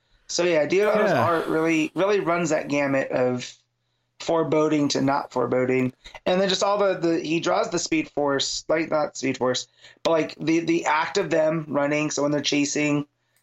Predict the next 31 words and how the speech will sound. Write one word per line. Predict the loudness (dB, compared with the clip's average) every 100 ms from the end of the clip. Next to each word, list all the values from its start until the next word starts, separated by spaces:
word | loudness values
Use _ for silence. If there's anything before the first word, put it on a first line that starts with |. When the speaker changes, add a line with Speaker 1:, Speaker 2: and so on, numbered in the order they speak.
| _
Speaker 1:
the, | 0 0 2
the | 0
girl | 0 0 2
that | 0
doesn't, | 0 -2 -2 -2
you | 0
know, | 0 -4 _ _ -4
is | 0
not | 0
as | 0 0
familiar | 0 0 2 0 -2
with | -2
the | 0
Speed | 2 2
Speaker 2:
The, | 2
Speaker 1:
Force | 0 -2
drug. | 0 0 0 0
Speaker 2:
the |
Speed | 0 0 0
Junkie. | 0 0 0 0 -2 -6 -14 _ _
Speaker 1:
Yeah, | 0 0
the | 0
Speed | -2 -2 0
Junkie. | 0 0 0 0 0 -6 _ _
When, | -2 2 2 0 -4 _ _ _ _
you | 0
know, | 2 2
when | 2
they | 2 2
do | 2 2
that, | 2 2 2 -2